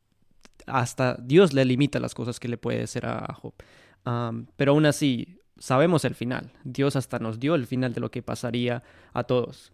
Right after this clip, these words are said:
Dice en capi-, en Apocalipsis veinte,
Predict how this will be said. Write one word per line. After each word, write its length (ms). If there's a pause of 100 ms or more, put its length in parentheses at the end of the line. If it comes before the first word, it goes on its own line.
Dice 520
en 320
capi-, 320
en 200
Apocalipsis 520
veinte, 360